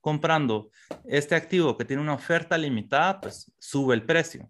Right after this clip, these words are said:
Entonces, al final estás ahorrando en un activo que va al ritmo de la economía global.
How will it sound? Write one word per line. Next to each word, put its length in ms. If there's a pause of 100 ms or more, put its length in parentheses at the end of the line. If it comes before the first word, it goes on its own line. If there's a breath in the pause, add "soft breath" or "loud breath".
Entonces, 240
al 100
final 400
estás 320
ahorrando 800 (380 loud breath)
en 140
un 120
activo 560
que 120
va 100
al 120
ritmo 540
de 60
la 100
economía 540
global. 520